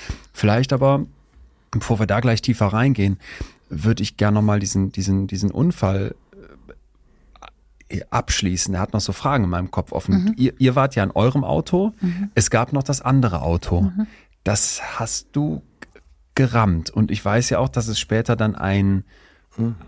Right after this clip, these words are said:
Speaker 1: ein Gerichtsverfahren oder zumindest eine Art Ermittlung gab, wo man
Speaker 2: Mhm.
Speaker 1: gesagt hat, du bist schuld oder w-, wie
Speaker 2: Mhm.
Speaker 1: war das nochmal? Und
Speaker 2: Mhm.
Speaker 1: vor allem, was war auch mit dem anderen Auto?
Speaker 2: Ja.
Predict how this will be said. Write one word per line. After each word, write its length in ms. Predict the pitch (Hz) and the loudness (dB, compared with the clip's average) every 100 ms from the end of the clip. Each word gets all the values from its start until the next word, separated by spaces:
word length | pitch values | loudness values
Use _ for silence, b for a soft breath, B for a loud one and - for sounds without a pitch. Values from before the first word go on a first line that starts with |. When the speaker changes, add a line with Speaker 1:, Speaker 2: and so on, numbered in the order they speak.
| - - | -8 0
Speaker 1:
ein 220 | 101 95 | 2 2
Gerichtsverfahren 720 | 98 101 - - 135 - 120 | 0 -2 -6 -2 -2 2 0
oder 80 | 113 | 2
zumindest 240 | 110 117 | 2 2
eine 180 | 107 85 | 0 0
Art 140 | 107 | 0
Ermittlung 560 | - 95 120 - 165 160 | 2 4 4 4 0 2
gab, 320 | 156 165 - | 2 0 0
wo 60 | 120 | 2
man 140 | 110 | 2
Speaker 2:
Mhm. 40 | 104 | 2
Speaker 1:
gesagt 400 | 98 127 - 147 | 2 0 0 0
hat, 280 | 156 - - _ _ _ _ _ _ _ _ _ _ _ _ _ - - - - | 0 -2 -20 _ _ _ _ _ _ _ _ _ _ _ _ _ -20 -20 -20 -6
du 100 | - | -2
bist 220 | 107 104 - | 0 0 0
schuld 760 | - - - 110 131 214 247 | -2 -4 0 4 4 2 -2
oder 200 | - 120 | -4 -4
w-, 40 | 117 - | -6 -6
wie 180 | - 180 127 | -2 0 2
Speaker 2:
Mhm. 40 | |
Speaker 1:
war 120 | 131 | 2
das 240 | 127 127 - | 2 0 0
nochmal? 420 | 85 - 92 92 | 0 0 0 2
Und 60 | 101 | 0
Speaker 2:
Mhm. 60 | |
Speaker 1:
vor 100 | 202 | 2
allem, 140 | 120 110 | 0 0
was 180 | 92 - | 0 -2
war 80 | |
auch 80 | 101 | 0
mit 140 | 107 101 | 0 2
dem 80 | |
anderen 220 | 110 101 87 | 0 0 0
Auto? 340 | 98 - 92 | -2 -4 -6
Speaker 2:
Ja. 140 | 175 | -6